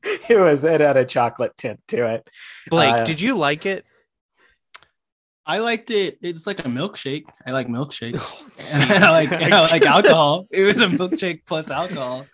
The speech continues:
Speaker 2: Right.
Speaker 3: What's not to like?
Speaker 2: I guess
Speaker 3: I don't know
Speaker 2: that's
Speaker 3: if,
Speaker 2: true.
Speaker 3: but there was a lot of hype. I will say there was a lot of hype. Did it live up to the hype? That's a different question. Did I like it?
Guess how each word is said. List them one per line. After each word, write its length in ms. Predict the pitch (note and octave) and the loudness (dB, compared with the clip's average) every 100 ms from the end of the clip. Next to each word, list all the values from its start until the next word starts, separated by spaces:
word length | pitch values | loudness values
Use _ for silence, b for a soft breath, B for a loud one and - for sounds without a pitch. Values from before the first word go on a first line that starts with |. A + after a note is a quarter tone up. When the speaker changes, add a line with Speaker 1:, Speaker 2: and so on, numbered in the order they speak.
| - | -10
Speaker 2:
Right. 280 | F3+ C#3+ G2 | -4 -2 -2
Speaker 3:
What's 160 | C#3+ E3 | -4 -4
not 220 | D#3+ D3 | -4 -4
to 100 | C#3 | -4
like? 460 | D3 F3 A#2 - _ _ _ _ | -2 -4 -6 -12 _ _ _ _
Speaker 2:
I 120 | B2+ | -12
guess 220 | B2+ A#2 | -8 -8
Speaker 3:
I 40 | E3 | -4
don't 80 | F3+ | -2
know 20 | |
Speaker 2:
that's 80 | F3+ | -2
Speaker 3:
if, 60 | |
Speaker 2:
true. 240 | - G#2 F#2+ | -4 -6 -6
Speaker 3:
but 160 | E3 D3+ | -6 -2
there 140 | F3+ | 2
was 160 | F#3+ F3+ | 2 0
a 40 | |
lot 140 | E3+ | 0
of 60 | C#3+ | -2
hype. 220 | C3 A#2+ | -4 -10
I 100 | G#2+ | -14
will 140 | B2 B2+ | -14 -14
say 100 | B2 | -12
there 100 | A#2+ | -10
was 180 | A#2+ A#2 | -10 -10
a 40 | |
lot 200 | A#2+ A2 | -10 -10
of 60 | G#2 | -10
hype. 240 | G#2 F#2+ _ | -12 -16 _
Did 120 | B2 | -12
it 40 | B2 | -10
live 120 | B2+ | -8
up 140 | B2 | -10
to 100 | - | -12
the 60 | A#2 | -10
hype? 280 | B2 D3 D3+ _ - | -6 -8 -10 _ -12
That's 240 | A2+ A2+ | -12 -12
a 40 | A2 | -14
different 260 | G#2 G#2 - | -16 -18 -16
question. 420 | G#2 - G#2+ G2 | -16 -14 -16 -18
Did 120 | F#2+ | -18
I 80 | F#2+ | -16
like 320 | G2+ A2 G#2+ | -14 -14 -12
it? 220 | B2 - | -14 -14